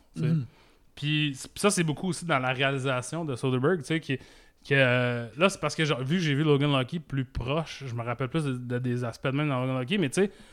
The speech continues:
Speaker 1: Steven Soderbergh, il met pas nécessairement la caméra sur la chose la plus évidente dans la scène, mais sur la chose la plus importante.
Speaker 2: Mhm.
Speaker 1: Fait que des fois, il y a du monde qui s'explique des affaires importantes, là, que t'es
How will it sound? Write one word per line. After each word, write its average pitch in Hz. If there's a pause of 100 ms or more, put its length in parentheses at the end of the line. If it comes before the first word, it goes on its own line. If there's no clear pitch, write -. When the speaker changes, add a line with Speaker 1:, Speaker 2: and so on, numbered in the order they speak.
(200)
Speaker 1:
Steven 220
Soderbergh, 170 (320)
il 127
met 143
pas 233
nécessairement 165
la 151
caméra 135
sur 151
la 117
chose 175
la 135
plus 147
évidente 151
dans 123
la 113
scène, 139 (280)
mais 135
sur 147
la 139
chose 185
la 143
plus 135
importante. 131 (240)
Speaker 2:
Mhm. 135
Speaker 1:
Fait 143
que 151
des 160
fois, 254
il -
y -
a 180
du 160
monde 208
qui -
s'explique 170
des 131
affaires 147
importantes, 147
là, 190 (300)
que -
t'es 123